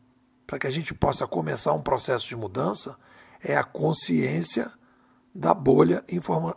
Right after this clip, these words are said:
informacional. É preciso ter, muscular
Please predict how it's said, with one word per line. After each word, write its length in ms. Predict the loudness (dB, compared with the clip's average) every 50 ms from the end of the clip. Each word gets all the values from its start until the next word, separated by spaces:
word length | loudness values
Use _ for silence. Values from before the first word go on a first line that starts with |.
| -8 -8
informacional. 920 | -6 -6 -2 -2 -2 0 0 -2 -2 -2 -2 -2 0 0 0 -2 -2 -6 -14 -20 -20 _ _ -6
É 100 | -4 -4
preciso 520 | -2 -2 -2 -2 0 0 0 0 0 -4
ter, 380 | -4 -4 -2 0 2 2 0 -2 -4 -10 -14 -20 _ _ _ _ _ _ _ _ -6
muscular 1040 | 0 4 6 8 8 6 4 4 4 6 6 6 6 4 2 2 0 -4 -8 -12